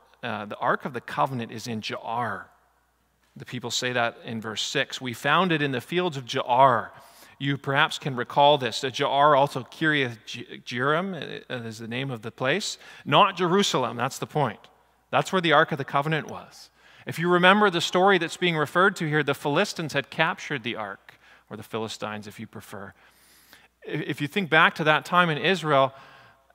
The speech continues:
the priesthood had completely deteriorated. There was Eli, uh, that old priest who indulged the, the wickedness of his sons. You remember Hophni and Phinehas, uh, corrupt priests. And, uh, Phinehas's wife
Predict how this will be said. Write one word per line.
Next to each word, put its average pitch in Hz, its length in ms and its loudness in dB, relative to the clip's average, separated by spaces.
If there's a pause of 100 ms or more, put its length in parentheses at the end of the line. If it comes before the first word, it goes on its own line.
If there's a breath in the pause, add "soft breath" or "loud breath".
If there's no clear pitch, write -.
(220)
the 135 220 -2
priesthood 214 480 -2
had 139 140 -2
completely 180 440 -6
deteriorated. 127 920 -6 (400)
There 135 80 -4
was 131 180 -6
Eli, 170 500 2 (600)
uh, 123 160 -10
that 117 180 -2
old 139 240 -4
priest 175 360 -6
who 135 140 -6
indulged 117 580 -2
the, 107 180 -12 (220 soft breath)
the 131 80 -10
wickedness 143 500 -6
of 110 100 -8
his 107 140 -10
sons. 156 560 -8 (340 soft breath)
You 107 100 -12
remember 110 320 -6
Hophni 123 500 -6
and 104 100 -12
Phinehas, 143 760 -8 (560 soft breath)
uh, 107 100 -10
corrupt - 540 -6
priests. 170 540 -4 (520 loud breath)
And, 147 440 -2
uh, 139 200 4
Phinehas's 180 680 0
wife 180 600 0